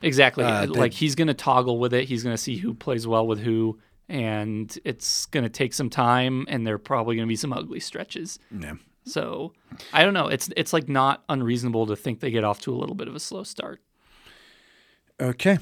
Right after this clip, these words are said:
Speaker 2: Next up, uh, we might call him the third star of the group. Some might. Some others maybe would say another guy. Aaron Gordon.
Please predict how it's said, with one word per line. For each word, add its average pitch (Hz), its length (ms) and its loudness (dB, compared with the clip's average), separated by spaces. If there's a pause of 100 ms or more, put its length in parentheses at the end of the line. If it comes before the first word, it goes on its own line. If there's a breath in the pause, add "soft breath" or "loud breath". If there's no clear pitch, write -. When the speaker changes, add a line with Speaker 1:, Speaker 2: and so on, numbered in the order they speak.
(800 soft breath)
Speaker 2:
Next 139 460 8
up, 160 260 10 (1300)
uh, 101 200 4
we 123 140 8
might 165 220 12
call 139 180 12
him 113 240 8
the 90 180 2
third 92 380 2
star 71 540 -2
of - 120 -12
the 80 80 -12
group. 82 240 -6
Some 147 240 6
might. 76 240 0 (360)
Some 104 180 0
others 82 480 -6
maybe 82 720 -6
would 82 260 -8
say 90 200 0
another 104 220 -2
guy. - 200 -10 (400)
Aaron 160 260 12
Gordon. 156 400 12